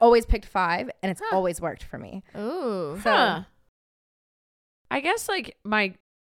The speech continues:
Speaker 3: sports numbers were all, like, always either seven, eleven, or twelve.
Speaker 1: I feel like
Speaker 2: Okay.
Speaker 1: a seven and eleven are popular numbers.
Speaker 2: Yeah.
Speaker 1: A lot of people
Speaker 3: But
Speaker 1: say those.
Speaker 3: I don't really, like, I know a lot of people with angel numbers because
Speaker 2: Mm-mm.
Speaker 3: I'm in the gay community.
Speaker 1: <laughs>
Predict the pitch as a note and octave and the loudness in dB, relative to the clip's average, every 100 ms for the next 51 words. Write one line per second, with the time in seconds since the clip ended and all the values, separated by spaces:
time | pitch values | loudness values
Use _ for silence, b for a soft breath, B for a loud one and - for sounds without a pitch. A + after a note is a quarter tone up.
0 | _ - - G#3+ A3+ - F#3+ F3+ F3 F3 | _ -20 -6 -2 -2 -2 -4 -2 -2 -2
1 | E3 D#3+ D#3 - F#3+ F#3 F3 - - F#3 | 0 0 -4 -2 0 0 -2 -6 -12 -8
2 | F3+ E3+ G#3 F#3+ G3 G3 F#3+ F#3+ _ _ | -8 -4 0 0 0 -4 -6 -12 _ _
3 | _ _ - E3+ E3+ F3 D#3+ - D#3+ D#3+ | _ _ -4 0 0 -2 -6 -8 -2 0
4 | G#3 C4+ A3+ G#3 A#3 A#3 A3 G#3 G#3 - | 0 -2 -2 0 2 2 2 -4 -4 2
5 | A3+ B3 C4+ G#3 F#3 F3+ D#3+ - E3 E3 | 2 2 -2 0 0 -2 -8 -6 -8 -8
6 | D#3 D#3 D#3+ A3 A3 F#3 D3 A3+ B3+ - | -14 -14 -12 -4 2 2 2 0 -2 -2
7 | E3 D#3 D3+ - B3+ E4+ - G#4+ D4+ A3+ | -6 -8 -10 -8 -4 -4 -4 -4 -2 -4
8 | - C4+ E4+ C4+ C4 A#3+ F#3+ F3 E3+ G3+ | 0 0 2 2 0 -2 -4 -6 -6 -4
9 | G#3+ A3+ B3 C4 - - _ _ _ F#3+ | -4 -2 -2 -4 -10 -16 _ _ _ -10
10 | E3+ F3+ E3+ D#3+ F3+ E3+ D#3+ D#3 G3 G3 | -4 -4 -4 -6 -8 -6 -6 -6 -6 -6
11 | G#3 B3+ - | -6 -8 -4